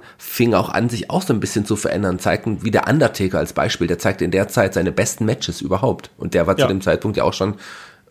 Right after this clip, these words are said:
Speaker 1: ja, weit über zehn Jahre, äh, Teil der Liga, aber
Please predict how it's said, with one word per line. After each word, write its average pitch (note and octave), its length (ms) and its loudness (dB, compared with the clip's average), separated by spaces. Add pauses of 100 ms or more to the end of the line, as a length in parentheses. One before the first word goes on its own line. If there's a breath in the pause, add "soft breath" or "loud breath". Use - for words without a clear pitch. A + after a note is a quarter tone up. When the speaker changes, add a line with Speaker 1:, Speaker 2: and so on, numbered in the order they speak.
Speaker 1:
ja, E2 200 2
weit F#2 200 -2
über G#2 160 0
zehn A2+ 200 0
Jahre, F#2 540 0
äh, F#2+ 160 0
Teil F#2 220 0
der G2 100 2
Liga, G#2+ 320 2
aber E2 320 0